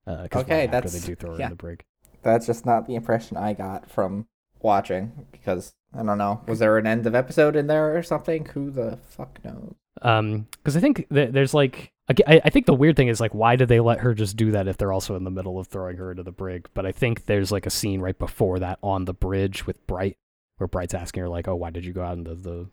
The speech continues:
Speaker 1: the mobile suit?" 'Cause she goes out because she wants to f-, it,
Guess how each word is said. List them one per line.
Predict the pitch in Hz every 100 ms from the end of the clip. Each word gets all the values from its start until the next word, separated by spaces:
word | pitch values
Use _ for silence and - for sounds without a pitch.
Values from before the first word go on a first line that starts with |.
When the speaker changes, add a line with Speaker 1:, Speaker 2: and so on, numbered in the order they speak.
| _
Speaker 1:
the | -
mobile | 92 87 87
suit?" | - 87 - _ _ _
'Cause | 127
she | 127
goes | 117 196 151
out | 143 123 120
because | - 117
she | 117
wants | 101 104 104 101 - - _ _ _ _ _ _ -
to | 139
f-, | - - 135
it, | 123 113